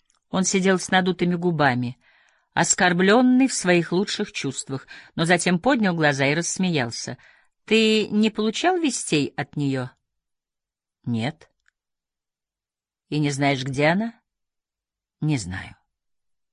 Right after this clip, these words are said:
"Но из Гуа она уехала?" "Я знаю одного парня в тех местах, где она жила. Его зовут Дашрант. У него ресторанчик на берегу.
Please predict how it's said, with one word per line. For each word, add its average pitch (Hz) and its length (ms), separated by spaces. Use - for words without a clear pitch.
"Но 170 220
из 160 340
Гуа 160 440
она 175 260
уехала?" 175 540
"Я 185 420
знаю 180 300
одного 180 280
парня 175 380
в - 40
тех 175 200
местах, 170 400
где 165 160
она 165 180
жила. 151 460
Его 139 200
зовут 151 340
Дашрант. 156 720
У 175 60
него 175 160
ресторанчик 180 760
на 113 60
берегу. 98 460